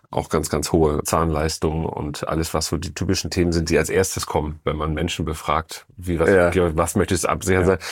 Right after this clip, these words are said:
Speaker 2: Gute
Speaker 1: Kommt
Speaker 2: Zähne.
Speaker 1: immer als erstes, genau, gute Zähne. Ja,
Speaker 2: Brille
Speaker 1: kann man,
Speaker 2: kommt auch
Speaker 1: kann man immer ein
Speaker 2: oft.
Speaker 1: bisschen schmunzeln, das kommt aber relativ häufig, das ist den Leuten total wichtig, genauso wie
Speaker 2: Ja.
Speaker 1: Brillenträger sofort sagen,
Speaker 2: Ja,
Speaker 1: äh, ich möchte
Speaker 2: Brille.
Speaker 1: meine Brille bezuschusst kriegen,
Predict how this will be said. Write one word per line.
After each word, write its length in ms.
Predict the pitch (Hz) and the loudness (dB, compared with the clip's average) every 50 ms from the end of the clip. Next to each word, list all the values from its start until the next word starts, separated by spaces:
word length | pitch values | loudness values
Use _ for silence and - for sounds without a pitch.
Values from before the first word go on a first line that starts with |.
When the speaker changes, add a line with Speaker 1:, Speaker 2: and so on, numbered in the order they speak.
| - - - | -6 0 2
Speaker 2:
Gute 180 | 131 - 131 | 4 4 4
Speaker 1:
Kommt 140 | - - 123 | 4 4 4
Speaker 2:
Zähne. 100 | 113 107 | 4 4
Speaker 1:
immer 160 | 107 107 101 - | 4 4 4 4
als 140 | 98 92 | 2 2
erstes, 460 | 98 92 101 98 - 120 107 - - 117 | 4 4 4 4 4 4 2 2 2 0
genau, 280 | - 104 98 90 80 | 2 4 4 4 2
gute 240 | 78 - 127 - 110 | 2 2 0 0 0
Zähne. 420 | - - 117 113 123 135 135 135 135 - - - - - _ _ _ - | 0 4 4 6 6 6 6 4 2 -4 -16 -20 -20 -20 _ _ _ -10
Ja, 120 | - - - - | -8 -8 -2 2
Speaker 2:
Brille 140 | 104 120 | 4 4
Speaker 1:
kann 60 | - 120 | 6 6
man, 80 | 117 | 6
Speaker 2:
kommt 140 | 123 - - | 4 4 4
auch 40 | - | 4
Speaker 1:
kann 100 | 131 131 | 6 6
man 100 | 131 123 | 6 6
immer 100 | 120 120 | 6 4
ein 20 | |
Speaker 2:
oft. 60 | 113 107 | 4 4
Speaker 1:
bisschen 180 | 113 123 127 | 4 4 2
schmunzeln, 440 | 101 - 127 139 165 175 - 147 117 | 2 4 4 4 4 6 4 4 4
das 120 | 95 95 - | 4 4 4
kommt 200 | 135 135 139 - | 2 2 2 2
aber 200 | - 90 85 85 | 2 2 4 4
relativ 380 | 92 98 98 - - 92 - | 4 2 2 0 -2 0 2
häufig, 180 | 113 120 120 110 | 2 2 2 0
das 140 | 98 98 90 | -2 -4 -4
ist 100 | - - | -2 -2
den 80 | 92 | 0
Leuten 220 | 90 90 82 - - | 0 0 0 0 -2
total 300 | 104 98 - 92 80 82 | -6 -4 -2 -2 0 0
wichtig, 280 | 98 - - - - | -2 -4 -4 -6 -2
genauso 320 | - 87 85 85 90 90 87 | 0 2 2 2 2 2 0
wie 40 | 92 | 0
Speaker 2:
Ja. 100 | - - | 0 2
Speaker 1:
Brillenträger 480 | 80 90 92 92 - - 92 85 90 | 4 4 4 4 2 2 2 4 4
sofort 340 | 85 82 85 - 92 85 80 | 2 2 0 0 0 -2 0
sagen, 300 | - 80 73 73 78 73 - | 0 -2 0 0 -2 -2 0
Speaker 2:
Ja, 140 | - 95 | 0 0
Speaker 1:
äh, 20 | - | 0
ich 160 | 82 82 82 | -2 -4 -4
möchte 80 | 87 80 | -2 0
Speaker 2:
Brille. 140 | 80 78 80 | 0 2 2
Speaker 1:
meine 160 | 82 82 82 | 0 0 0
Brille 260 | 78 80 101 113 104 | 2 2 2 2 2
bezuschusst 480 | 78 78 - - 87 - - 85 - - | 0 0 -2 -4 -4 -6 -6 -10 -10 -10
kriegen, 120 | - - | -10 -10